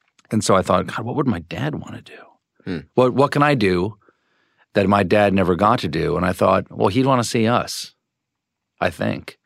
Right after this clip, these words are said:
Speaker 1: If he's anything like me, he'd wanna see his children." So I just showed up. I had, lu-, I had lunch with each of them. I just showed up. I went to one college. I went to another college. Like, I flew around the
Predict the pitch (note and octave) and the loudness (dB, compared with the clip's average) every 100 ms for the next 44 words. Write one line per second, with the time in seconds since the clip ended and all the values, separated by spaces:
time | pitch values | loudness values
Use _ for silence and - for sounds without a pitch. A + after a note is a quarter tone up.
0 | _ _ - - G2 G2+ G2 G2 F#2 F2 | _ _ -4 0 2 2 2 0 0 0
1 | F2+ G#2 - D#2+ F#2+ F#2 F2+ F2 - E2 | 0 -2 -2 -4 -4 0 0 -2 -2 -4
2 | E2 F2+ F2+ - - - _ - - - | -4 -4 -4 -6 -10 -14 _ -20 -16 -16
3 | - - - - G#2 G2+ G2+ F#2 - _ | -18 -20 -10 0 2 4 2 -2 -8 _
4 | _ A#2+ B2 B2 - A2+ A2+ A#2+ - - | _ -2 0 -2 2 4 4 2 0 0
5 | A#2+ A#2 C3+ B2+ B2+ C3+ G#2+ G#2+ G#2+ F#2 | 2 4 2 2 2 2 0 -4 -4 -6
6 | D2 E2+ C3 - - - G#2+ A2+ F2 E2 | -6 -2 -2 -4 -6 0 2 4 2 0
7 | E2 E2 - - - - _ - F2 F2 | -4 -6 -10 -20 -20 -20 _ -4 -2 0
8 | G#2+ - B2 B2 C3 B2 E2+ F2+ - F2+ | 0 0 2 2 2 -2 -6 -4 -2 0
9 | F#2+ A2+ - A2+ A2+ A#2+ B2 A2 F2+ F#2+ | 0 0 2 2 4 2 0 -4 -4 -6
10 | - A#2 A#2+ G#2+ | -2 2 2 2